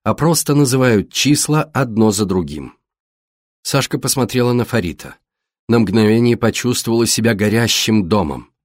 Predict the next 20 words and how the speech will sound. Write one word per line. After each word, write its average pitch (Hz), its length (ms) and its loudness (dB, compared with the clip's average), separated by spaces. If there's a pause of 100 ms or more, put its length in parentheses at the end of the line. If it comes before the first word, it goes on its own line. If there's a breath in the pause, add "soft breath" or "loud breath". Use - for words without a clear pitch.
(680)
"Ты 101 120 2
боишься, 82 680 -4
бросаешь 110 760 -2
вызов, 78 440 -4
боишься 113 560 0
сильнее, 98 640 0
потом 127 580 0
бунтуешь 143 680 0
открыто. 156 640 -6 (720)
И 107 80 0
в - 60 -6
какой-то 110 380 0
момент 104 420 0
понимаешь, 107 520 0
что - 260 -4
сейчас 117 520 -4
опять 127 420 -2
будет 117 360 -2
страшно. - 680 -6 (800)
Очень". - 560 -2